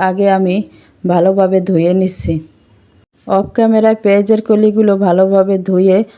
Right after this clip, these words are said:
পানি ঝরিয়ে নিলাম। এখন আমি পেঁয়াজের কলিগুলো কেটে নিচ্ছি, কিছু এভাবে করে টুকরো করে নিচ্ছি। পেঁয়াজের কলি কাটার আকার যে যেরকম দেন, আমি এখানে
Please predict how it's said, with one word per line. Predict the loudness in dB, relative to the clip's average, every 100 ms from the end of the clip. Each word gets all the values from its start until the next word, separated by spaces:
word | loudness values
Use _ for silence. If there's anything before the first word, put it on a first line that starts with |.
| _ -4
পানি | 0 2 2
ঝরিয়ে | 0 0 0
নিলাম। | 0 0 0 -2 -6 _ _ -6
এখন | -4 0 0
আমি | 2 0 -2
পেঁয়াজের | 2 2 2 0 2
কলিগুলো | 2 2 2 2 2 0 -6 _ _ _ _ _ _ -2
কেটে | 0 2 2
নিচ্ছি, | 2 0 -2 -2 -2 -10 -20 -20 _ _ _ _ -2
কিছু | -2 2 0 2
এভাবে | 2 2 0 0
করে | 2 0 0
টুকরো | -2 -4 0 -2
করে | 0 0 0
নিচ্ছি। | -2 -6 -6 -2 -2 -6 _ _ _ _ _ _ _ _ -2
পেঁয়াজের | 2 2 2 0 0
কলি | 2 2 4 2 0
কাটার | 0 -2 0 0 0
আকার | -2 -2 0 0 -2 -8 -20 _ -6
যে | 0 2 2
যেরকম | 2 2 0 0 0
দেন, | 2 0 -2 -2
আমি | 0 0 -2
এখানে | 0 0 2